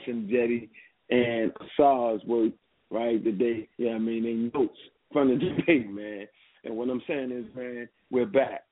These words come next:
We, we have officially put the level of scholarship where it's supposed to be, okay? I'm just letting you know that. Now we understand why we fought so hard. Now we understand why we study with the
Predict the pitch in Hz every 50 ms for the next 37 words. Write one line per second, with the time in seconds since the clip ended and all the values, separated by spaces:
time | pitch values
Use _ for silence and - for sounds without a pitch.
0 | _ _ _ _ - 135 139 135 131 143 156 151 139 117 123 123 - _ 185 175
1 | 165 - - 160 156 139 - - 190 165 - 123 117 120 131 147 147 135 123 120
2 | 113 - _ _ - 123 143 139 131 123 - - 135 120 135 135 135 131 120 -
3 | - - - - 143 127 127 113 - - 113 - - 139 120 - - _ _ _
4 | _ _ _ _ - - 101 - - 131 127 131 147 160 156 - - _ - 120
5 | 123 120 127 127 131 139 131 131 135 127 131 135 135 123 117 117 113 120 135 160
6 | 185 202 202 190 190 202 196 - - 165 180 175 165 151 - _ 170 165 165 156
7 | 156 151 147 143 143 156 151 131 - - - _ _ _ _ - 196 175 156 -
8 | - 156 139 127 127 143 135 123 117 110 113 123 143 160 175 - - - - 185
9 | 190 185 156 - - 170 165 160 156 151 147 143 139 139 143 143 - _ _ _
10 | _ _ - - - - - - - - - - 208 185 175 160 151 151 151 127
11 | 139 135 123